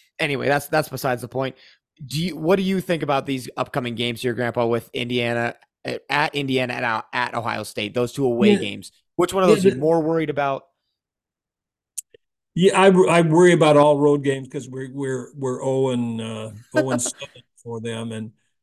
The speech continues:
Speaker 1: Yep.
Speaker 2: the, it's ju-, it's just been a roller coaster, uh, performance by this, by this program this, this season, and it has to be, drive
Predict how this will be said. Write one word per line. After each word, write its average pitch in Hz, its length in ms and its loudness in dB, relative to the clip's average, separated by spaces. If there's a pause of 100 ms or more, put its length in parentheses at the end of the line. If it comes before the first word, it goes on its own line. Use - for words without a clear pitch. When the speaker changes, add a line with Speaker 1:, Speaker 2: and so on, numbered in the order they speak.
(120)
Speaker 1:
Yep. - 240 -10
Speaker 2:
the, 135 240 -6
it's - 240 -18
ju-, 220 140 2
it's 175 240 -4
just 196 200 -10
been 180 160 -4
a 143 80 -2
roller 139 480 -4
coaster, 151 580 -6 (640)
uh, 117 260 -14 (180)
performance 151 540 -6
by 120 200 -10
this, 117 320 -14
by 120 300 -16
this 113 160 -14
program 151 500 -10
this, - 320 -8 (520)
this 123 200 0
season, 120 440 0
and 127 160 0
it 131 140 -2
has 170 260 -2
to 143 100 -2
be, 123 160 -4
drive 127 640 -2